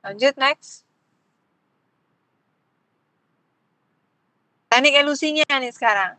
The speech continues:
Eh, ini masih istilah ya, jadi kalian harus paham nanti ini istilahnya ada iso-, ada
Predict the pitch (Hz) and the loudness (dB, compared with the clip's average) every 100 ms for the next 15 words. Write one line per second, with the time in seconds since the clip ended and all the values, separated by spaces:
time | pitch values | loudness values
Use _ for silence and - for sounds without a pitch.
0 | _ - - - - _ _ - - 226 | _ -20 -18 -16 -16 _ _ -6 2 4
1 | 220 220 214 240 262 311 302 - 269 269 | 6 6 4 0 -2 0 0 0 -4 -4
2 | 254 240 269 285 240 214 226 233 233 233 | 2 2 4 2 2 -2 -2 -2 0 -2
3 | 226 - 214 208 233 247 226 226 208 226 | -2 -2 -2 2 2 2 -4 -8 -12 -12
4 | 214 _ 226 226 220 214 233 240 226 240 | -20 _ -16 -8 -2 0 0 0 0 -2
5 | 240 233 220 - - 220 220 226 226 226 | 0 0 0 -6 0 2 4 4 6 6